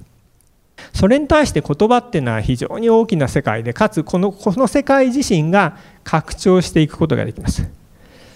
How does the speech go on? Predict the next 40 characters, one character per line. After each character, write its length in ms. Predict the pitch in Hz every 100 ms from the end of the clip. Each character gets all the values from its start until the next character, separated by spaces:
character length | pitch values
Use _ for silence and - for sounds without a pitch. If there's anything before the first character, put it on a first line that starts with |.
| _
さ 280 | - - 294
ら 120 | 285
に 120 | 190
そ 180 | 151 185
れ 120 | 208 240
に 120 | 240
加 320 | 240 226 220
え 80 | 214
て、 220 | 233 202
こ 160 | - 208
の 180 | 240
言 360 | 240 339 339 339
葉 180 | 339 302
で 320 | 285 202 -
作 300 | - - 240
り 160 | 247 247
上 120 | 247
げ 120 | 254
る 100 | 220
こ 160 | - 139
と 140 | 127
が 120 | 123
で 140 | 117 123
き 140 | 196
る 140 | 135 110
虚 160 | - 139
構 320 | - 262 262
の 140 | 262
世 180 | - 254
界 220 | 226 120
っ 20 |
て 200 | 101 -
い 40 | 120
う 40 |
の 60 | 123
は、 100 | 123
お 80 | 131
そ 140 | 214
ら 120 | 180
く 180 | -